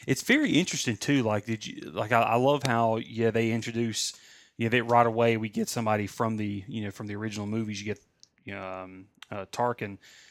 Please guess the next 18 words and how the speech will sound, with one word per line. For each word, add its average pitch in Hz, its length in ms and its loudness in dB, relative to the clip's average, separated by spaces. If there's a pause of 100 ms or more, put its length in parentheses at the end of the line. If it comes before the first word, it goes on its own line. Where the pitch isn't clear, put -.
(140)
to 104 480 0 (140)
meet 123 260 0
these 113 200 -4
kids. 120 300 2 (280)
And 127 340 2 (1040)
was 139 180 0
it 117 120 0
weird 277 320 4
to - 100 0
you 247 300 2
how, 196 260 4
like, 135 260 0
they 135 140 4
actually 135 300 2
played 123 420 2
Tarkin 123 380 4
in 107 100 0
a 104 120 -2